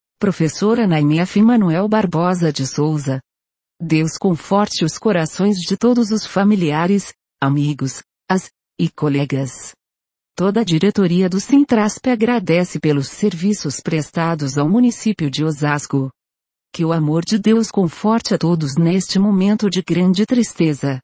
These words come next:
Informações: velório dia oito de dezembro, às quatorze horas, sepultamento dezessete horas, endereço Rua Antônio Russo, cento e setenta e cinco, Jardim Roberto, Osasco barra S P.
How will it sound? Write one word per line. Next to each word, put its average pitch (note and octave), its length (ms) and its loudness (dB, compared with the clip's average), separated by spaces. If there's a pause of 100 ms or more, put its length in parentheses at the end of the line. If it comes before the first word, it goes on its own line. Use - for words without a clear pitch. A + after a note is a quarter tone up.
(600)
Informações: F3+ 800 2
velório F#3+ 480 2
dia D#3 300 0
oito D3+ 320 -2
de C#3 140 -2
dezembro, D#3+ 600 0 (300)
às E3 180 -4
quatorze G3 720 0
horas, B3 300 0
sepultamento G#3 840 0
dezessete G#3+ 920 2
horas, A3+ 320 2
endereço G#3+ 520 2
Rua F3 280 2
Antônio F3+ 420 2
Russo, F#3+ 420 -2 (300)
cento B3+ 460 2
e D#3 80 2
setenta D3+ 500 0
e A3 100 4
cinco, F3 540 -2 (260)
Jardim E3 540 0
Roberto, D3+ 680 -2 (260)
Osasco G3+ 580 0
barra F#3 440 0
S A3 240 -2
P. G#3 280 0